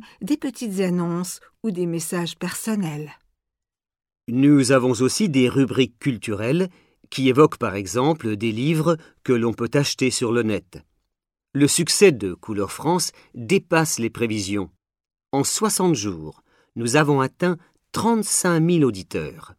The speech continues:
Speaker 2: Les animateurs et journalistes ont essentiellement été recrutés à l'école de radio Studio École de France. La moyenne d'âge des journalistes est de vingt-trois ans.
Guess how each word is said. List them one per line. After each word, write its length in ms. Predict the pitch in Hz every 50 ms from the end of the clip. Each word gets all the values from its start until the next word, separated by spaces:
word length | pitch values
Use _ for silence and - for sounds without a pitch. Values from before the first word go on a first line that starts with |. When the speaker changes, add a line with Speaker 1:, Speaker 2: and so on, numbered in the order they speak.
| _ _ _ _ _ _ _ _ _ _ _ _ _ _ _ _ _ _ _ _ _
Speaker 2:
Les 240 | 127 127 135 117 139
animateurs 680 | 135 127 139 135 135 127 120 - - 139 131 127 107 98
et 80 | 98
journalistes 680 | 87 87 98 95 101 98 107 143 185 180 - - 180 160 - - - - - _ _ _
ont 140 | 143 139 139
essentiellement 880 | - 165 156 - - 151 139 - - 135 120 113 120 131 156 190 202
été 400 | 165 127 - - _ - 107 98
recrutés 640 | 95 139 147 139 - - 120 104 - - 170 180 165 - _ _ _ _ _
à 140 | - 120 123
l'école 580 | 120 131 139 - _ - 160 156 143 127 107 95
de 160 | 110 101 101
radio 600 | 101 92 92 131 143 143 113 107 127 151 151 147
Studio 640 | - - - - 190 185 147 135 151 190 196 170
École 280 | 143 - - 135 123 113
de 100 | 113 104
France. 500 | - - 104 104 90 82 - - - - _ _ _ _ _ _ _ _ _ _ _ _ _ _ _ _ _
La 160 | 120 117 113
moyenne 420 | 113 120 127 131 131 127 120 120 107
d'âge 380 | 113 127 123 123 120 113 90
des 140 | 85 95 90
journalistes 720 | 87 107 98 98 104 98 104 127 175 180 - - - 185 165 - - - - - _ _
est 100 | 143 139
de 360 | 131 113 107 147 147 143 143 127
vingt-trois 680 | 107 110 180 208 202 175 - 117 123 120 117 98 107
ans. 120 | 98 90